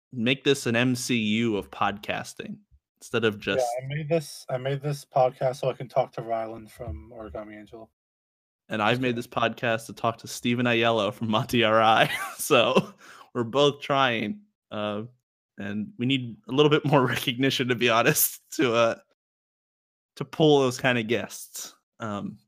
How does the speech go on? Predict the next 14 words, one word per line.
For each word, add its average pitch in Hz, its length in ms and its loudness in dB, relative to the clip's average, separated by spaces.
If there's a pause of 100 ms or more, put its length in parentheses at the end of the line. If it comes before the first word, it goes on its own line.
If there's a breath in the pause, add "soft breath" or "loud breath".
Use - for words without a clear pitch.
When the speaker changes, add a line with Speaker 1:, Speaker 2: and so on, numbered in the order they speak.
(760)
Speaker 1:
but 110 120 0
we're 123 140 2
grateful 135 340 2
for 110 140 -4
any 113 160 0
guests. - 440 -8 (120)
Post 127 260 0
Malone, 117 320 2
if 104 100 -12
you 117 80 -2
wanna 107 160 -2
hit 110 140 -2
us 104 160 -6
up, 113 320 -4